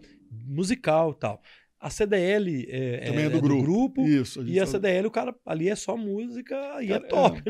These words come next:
Speaker 2: é.
Speaker 1: <laughs> a programação.
Speaker 2: Exato. Não tem uma relação hoje com as rádios musicais que elas estão perdendo a relevância. Elas têm relevância ainda.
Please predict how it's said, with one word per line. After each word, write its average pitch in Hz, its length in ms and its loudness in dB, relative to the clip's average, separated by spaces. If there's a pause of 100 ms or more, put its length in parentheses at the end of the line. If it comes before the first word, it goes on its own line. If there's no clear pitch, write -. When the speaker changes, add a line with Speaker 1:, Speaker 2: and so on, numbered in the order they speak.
(120)
Speaker 2:
é. 233 60 -4
Speaker 1:
<laughs> 160 220 0
a 131 40 -4
programação. 160 540 -4
Speaker 2:
Exato. 139 340 -8
Não 214 220 -4
tem 220 380 0
uma 131 640 -4
relação 120 500 -6
hoje 127 260 -4
com 123 100 -12
as 107 140 -10
rádios 117 240 -8
musicais 113 640 -8
que - 180 -12
elas 131 200 -6
estão 135 280 -10
perdendo 131 440 -6
a - 20 -6
relevância. 127 580 -6
Elas 151 140 -8
têm 208 160 -12
relevância 123 540 -8
ainda. 107 240 -10